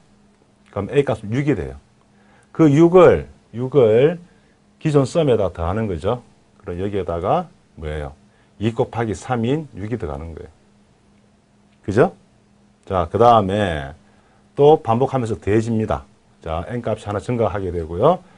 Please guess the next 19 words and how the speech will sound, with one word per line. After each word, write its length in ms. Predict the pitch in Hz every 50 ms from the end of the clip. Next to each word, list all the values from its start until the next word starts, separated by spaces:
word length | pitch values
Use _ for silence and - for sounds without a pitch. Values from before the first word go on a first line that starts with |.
| _ _ _ _ _ _
자, 120 | - 104 - -
A는 400 | 156 156 143 135 127 131 135 -
기존의 520 | - 185 190 175 175 160 147 143 139 139
A 140 | 147 143 135
값에다 540 | - 123 120 120 - 127 120 110 113 110 110
또 120 | - 151
곱하기 360 | 147 - 117 - 143 139 123
삼이죠. 540 | 113 - 139 135 123 110 98 120 160 196 180 - _ -
자, 80 | 107
이게 160 | 98 110 127
기존의 380 | 113 - 175 165 160 135 120 110
A 80 | 107 -
값이에요. 480 | - 80 80 - - 82 73 69 69 80 - _ _ _ _ _ _ _ _ -
여기다 300 | 131 131 127 117 107 104
또 120 | - 131
곱하기 340 | - 117 110 - 131 120 95
삼을 260 | - - 139 127 87
하잖아요. 340 | 76 71 - 71 64 - - 82 - _ _ _ _ _ _ _ _ _ _ _ _ _ _ _ _ _ _ _
그죠? 300 | 101 85 87 73 69